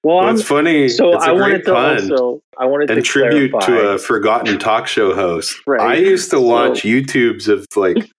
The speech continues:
Speaker 2: Tom Waits on Arsenio Hall, like, burping and
Speaker 1: Oh my
Speaker 2: farting.
Speaker 1: God.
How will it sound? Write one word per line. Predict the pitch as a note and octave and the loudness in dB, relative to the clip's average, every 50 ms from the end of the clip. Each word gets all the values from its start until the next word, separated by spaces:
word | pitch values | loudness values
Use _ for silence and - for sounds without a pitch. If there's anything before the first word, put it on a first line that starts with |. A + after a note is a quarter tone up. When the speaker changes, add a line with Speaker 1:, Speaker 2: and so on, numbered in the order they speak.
| _ _ _ _ - - - | _ _ _ _ -20 -14 -8
Speaker 2:
Tom | - - A#2+ A#2 A2+ A2 G#2 | -4 -2 -2 -2 -2 0 0
Waits | G2 G2+ G#2 A2 A2+ A2+ - - | 2 2 2 0 -2 -4 -4 -4
on | A2+ G#2+ G#2 G2+ G2+ | -2 0 0 0 0
Arsenio | G2+ G2+ F#2+ - - A2+ G#2+ G#2 G#2 G#2 G2+ | 0 -2 -2 -2 -2 0 2 2 2 2 0
Hall, | F#2+ G2+ G2+ G2+ G2+ G2+ G2+ | 0 0 0 0 2 0 0
like, | G2+ F#2 F2 E2+ E2 F2 | 0 0 -2 -2 -2 0
burping | F2+ G2+ G2+ - G2+ | 0 0 0 0 0
and | G2 F#2 E2+ - | 0 0 -2 -2
Speaker 1:
Oh | - | -2
my | F#2+ F#2 G2 | -2 2 2
Speaker 2:
farting. | F#2+ G2 G2+ | 4 4 2
Speaker 1:
God. | G2 | 2